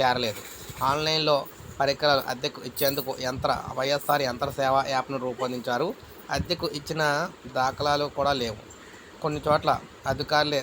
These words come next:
దగ్గరుండి బలవంతంగా యాప్లో నమోదు చేయించారు. నిజానికి రాయితీపై ఇచ్చిన ట్రాక్టర్లో తొంభై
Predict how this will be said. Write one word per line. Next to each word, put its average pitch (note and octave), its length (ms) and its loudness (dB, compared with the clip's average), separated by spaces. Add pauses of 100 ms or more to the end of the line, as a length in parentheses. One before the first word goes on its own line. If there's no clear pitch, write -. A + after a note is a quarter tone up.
(120)
దగ్గరుండి C3+ 460 0 (160)
బలవంతంగా C#3 500 0 (120)
యాప్లో C3 340 0
నమోదు B2+ 360 -2
చేయించారు. B2 440 -2 (420)
నిజానికి D#3+ 400 0 (100)
రాయితీపై C#3 440 0 (100)
ఇచ్చిన C#3 300 -2
ట్రాక్టర్లో C#3 360 -2
తొంభై C3+ 300 -2